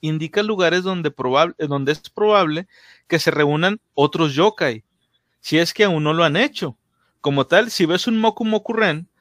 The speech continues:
debes intentar salir del edificio y ponerte a salvo lo más rápido posible. Hay una variedad de cuentos populares que involucran encuentros con el Moku Moku Ren. Cuando un tacaño comerciante ambulante decidió, decidió, perdón,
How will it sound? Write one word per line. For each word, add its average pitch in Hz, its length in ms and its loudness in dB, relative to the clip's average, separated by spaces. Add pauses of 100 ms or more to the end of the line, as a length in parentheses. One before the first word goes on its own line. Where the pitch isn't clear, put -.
debes 160 480 0
intentar 170 580 0
salir 180 320 -2
del 190 160 0
edificio 165 460 0
y 202 40 -10
ponerte 139 360 -4
a 180 40 0
salvo 160 460 0
lo 143 160 0
más 151 240 2
rápido 165 380 -2
posible. 147 560 -8 (680)
Hay 208 100 4
una 294 140 2
variedad 202 420 6
de 247 120 0
cuentos 220 400 2
populares 214 600 0
que - 80 -4
involucran 190 540 0
encuentros 175 480 -4
con 175 160 -2
el 139 80 -2
Moku 131 300 -6
Moku 143 300 -8
Ren. 160 280 -4 (960)
Cuando 151 280 4
un 196 120 2
tacaño 226 420 2
comerciante 185 580 0
ambulante 175 540 0
decidió, 135 640 -2
decidió, 143 420 -2
perdón, 151 300 -6